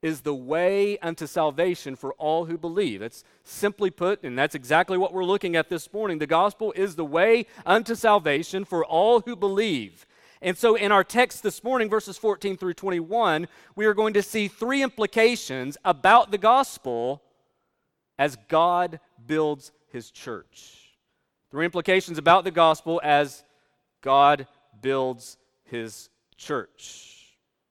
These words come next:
Implication number one, we're gonna see this in verses fourteen and fifteen. First of all, we see the necessity of preaching the gospel. The necessity of preaching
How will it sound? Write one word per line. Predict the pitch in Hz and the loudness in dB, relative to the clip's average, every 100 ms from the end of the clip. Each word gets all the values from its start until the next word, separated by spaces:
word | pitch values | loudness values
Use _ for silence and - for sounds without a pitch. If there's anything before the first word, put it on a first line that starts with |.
| _ _ _ _ _ _ _ _ | _ _ _ _ _ _ _ _
Implication | 117 117 123 139 - 135 | -18 -14 -6 -6 -6 -10
number | 131 123 | -10 -10
one, | 120 147 120 90 90 _ _ _ | -8 -6 -6 -8 -16 _ _ _
we're | 101 | -20
gonna | 107 | -16
see | 104 120 | -14 -12
this | 117 - | -12 -12
in | 117 | -10
verses | 117 117 113 | -10 -10 -16
fourteen | - 120 127 123 | -14 -14 -12 -12
and | 117 | -12
fifteen. | 151 143 - 85 71 _ _ _ _ _ _ - | -12 -12 -14 -20 -20 _ _ _ _ _ _ -6
First | 175 - | -6 -6
of | 147 | -4
all, | 135 127 | -4 -2
we | 131 | -6
see | - 139 135 131 _ _ | -6 -4 -4 -8 _ _
the | 135 | -6
necessity | 143 139 - 202 202 151 120 104 98 95 _ _ _ - | -6 -6 0 0 0 -6 -6 -10 -10 -16 _ _ _ -10
of | 123 - | -10 -6
preaching | 160 151 - 120 113 113 _ _ _ | -8 -8 -8 -10 -10 -16 _ _ _
the | 110 | -10
gospel. | 113 107 104 - 76 62 _ _ _ | -4 -4 -4 -14 -20 -20 _ _ _
The | 131 | -6
necessity | 143 - 185 180 - 170 117 113 113 - | -6 -4 2 2 2 -6 -6 -8 -8 -10
of | 131 | -10
preaching | - 143 - 127 113 | -8 -8 -8 -12 -12